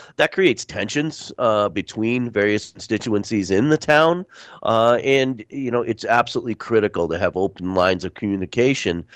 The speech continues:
uh, between the school, uh, department and the town side, uh, in order to really move things forward in a collaborative manner. 'Cause if you can work together, uh, you're gonna have a,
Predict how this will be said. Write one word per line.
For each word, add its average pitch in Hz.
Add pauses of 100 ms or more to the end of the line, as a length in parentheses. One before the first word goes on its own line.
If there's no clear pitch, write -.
(260)
uh, 90
between 147
the 107
school, 117
uh, 95 (300)
department 98 (180)
and 120
the 90
town 104
side, 90 (600)
uh, 90
in 127
order 220
to 127
really 123 (300)
move 131
things 120
forward 117
in 90
a 92
collaborative 90
manner. 82
'Cause 92
if 113
you 131
can 123
work 104
together, 120 (440)
uh, 101
you're 104
gonna 110
have 98
a, 87